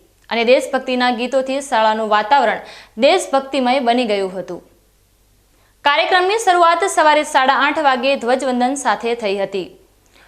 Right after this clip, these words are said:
ડોક્ટર મહેન્દ્રગીરી ગોસ્વામીના હસ્તે ધ્વજવંદન કરવામાં આવ્યું હતું. રાષ્ટ્રગાન સાથે સમગ્ર મેદાન ગુંજી ઉઠ્યું હતું.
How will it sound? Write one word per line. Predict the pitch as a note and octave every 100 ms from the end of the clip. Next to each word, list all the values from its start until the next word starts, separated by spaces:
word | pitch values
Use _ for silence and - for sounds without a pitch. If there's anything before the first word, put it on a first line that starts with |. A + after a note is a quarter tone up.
| -
ડોક્ટર | B3+ C4 C4+
મહેન્દ્રગીરી | A#3+ A#3+ C#4 D#4 C4 C4 C#4
ગોસ્વામીના | A#3 A#3 B3+ B3 B3 B3 B3+
હસ્તે | B3 B3 - A3+ - - - G#3+
ધ્વજવંદન | A3+ C#4 E4 F4 D#4+ D#4 E4+
કરવામાં | C#4+ C#4+ B3+ B3+ C#4
આવ્યું | - G#3+ G3
હતું. | F#3+ F#3 F3+ - _ _ _ _ _ _ _ _ A#3+
રાષ્ટ્રગાન | C4 - F4 E4+ G#4
સાથે | G4 E4 F4+
સમગ્ર | F4+ D4+ D4+ D4+ D4+
મેદાન | C4 A#3+ C4 C#4
ગુંજી | A#3+ C4 C4+
ઉઠ્યું | B3 - G#3 G3+
હતું. | F#3+ F3